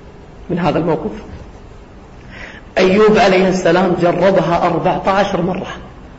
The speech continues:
ينتهي العزا والحزن وقلبه ما زال متقطع، جروحه ما التأمت بعد، ثم إذ بالثاني قال له: "بعد الثاني مات". يغسل يكفن يدفن يرجع والأسى والجرح قد انشق،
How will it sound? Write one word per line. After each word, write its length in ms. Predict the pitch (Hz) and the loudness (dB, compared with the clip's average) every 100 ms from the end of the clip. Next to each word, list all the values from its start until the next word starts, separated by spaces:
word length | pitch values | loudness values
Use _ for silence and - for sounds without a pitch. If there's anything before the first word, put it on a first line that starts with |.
| - - - - - - - - | -20 -20 -20 -20 -20 -20 -10 0
ينتهي 500 | 196 214 208 202 185 | 4 4 4 4 4
العزا 540 | 175 220 175 185 156 | 4 4 4 4 4
والحزن 800 | 147 190 190 247 208 214 175 175 - - | 4 4 4 4 4 4 4 0 -6 0
وقلبه 520 | 202 214 262 226 240 | 2 4 4 6 6
ما 180 | 220 233 | 6 6
زال 260 | 214 269 254 | 6 6 6
متقطع، 640 | 247 240 240 277 285 277 | 4 4 4 4 4 4
جروحه 520 | 196 233 277 285 254 | 4 6 6 6 6
ما 120 | 240 262 | 4 4
التأمت 460 | 262 285 269 262 | 4 4 6 4
بعد، 440 | - 302 381 - - - - - | 4 4 4 4 0 -4 -8 -2
ثم 180 | 208 214 | 2 4
إذ 160 | 220 180 | 4 4
بالثاني 440 | 220 220 220 196 | 2 4 4 4
قال 280 | 190 196 202 | 4 4 6
له: 60 | 202 | 6
"بعد 260 | 214 214 | 6 4
الثاني 360 | 220 220 214 202 | 4 4 4 6
مات". 260 | 180 170 - - - - - - - - - - - - - - - - - - - | 4 0 -6 -6 -6 -6 -14 -20 -20 -20 -20 -20 -20 -20 -20 -20 -20 -20 -20 -20 -2
يغسل 480 | 233 269 320 - 294 285 285 | 2 4 4 6 6 6 6
يكفن 400 | 285 320 320 302 | 6 4 4 4
يدفن 420 | 294 320 320 285 | 6 4 4 4
يرجع 540 | 269 320 320 226 294 | 6 6 6 6 6
والأسى 540 | 269 277 277 320 311 311 | 6 6 6 4 4 4
والجرح 560 | 285 285 285 330 294 | 6 6 6 4 4
قد 200 | - 285 | 4 4
انشق، 520 | 294 269 359 349 349 | 4 4 4 4 4